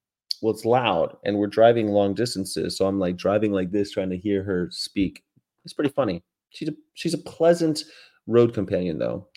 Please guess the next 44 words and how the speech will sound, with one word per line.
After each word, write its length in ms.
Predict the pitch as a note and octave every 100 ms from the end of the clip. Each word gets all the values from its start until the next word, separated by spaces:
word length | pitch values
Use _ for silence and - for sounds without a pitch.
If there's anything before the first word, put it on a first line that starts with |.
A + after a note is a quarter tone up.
| - - - A#2+ - _ -
"All 200 | G#2+ A2+
we 100 | A#2+
have 380 | A2 F2+ F2 -
is 80 | F#2+
the 80 | G2+
present 360 | G#2 G2 G2+
moment. 360 | F2 - - -
The 80 | -
past 340 | G#2 F#2 -
and 80 | G#2
future 380 | - - - -
don't 240 | F2 E2+
exist," 360 | F2 - D2+ -
says 160 | D#2+ -
Brad 260 | D2+ C#2+
McDonald. 480 | E2 - F2 F2+ - -
Thank 200 | G2 -
you 80 | -
for 140 | F2
that 160 | D#2+ D2
observation. 640 | E2+ G#2 F#2 F2+ - F#2+
I 60 | -
appreciate 640 | - - - - - -
you. 140 | - - - E3 C#3+ -
"I 100 | A#2+
wear 240 | B2 A#2
crazy 440 | A2+ - A#2+ A#2 A2+
socks, 360 | - A2+ A2+
one 200 | A2+ A2+
black 260 | A2 A2+ A#2
sock 360 | A#2 A2 A2+
and 100 | G2
another 480 | F#2+ F#2+ G#2+ A2 A2 -
ever 220 | A2+ B2
so 260 | - A2
slightly 540 | A2+ - G#2 G#2+ G#2 G2
less 600 | F#2+ G2+ A2+ - - _ _ _ _ _ _ _ _ _ _ _ _ _ _ _
sock 640 | - - - F#2 F2+ F#2 -
that 160 | -
came 360 | - G2+ G2 G2+
from 180 | G2+ D#2+
the 60 |
same 440 | - - G2 G2 F#2+
package." 580 | F#2+ G2+ - - -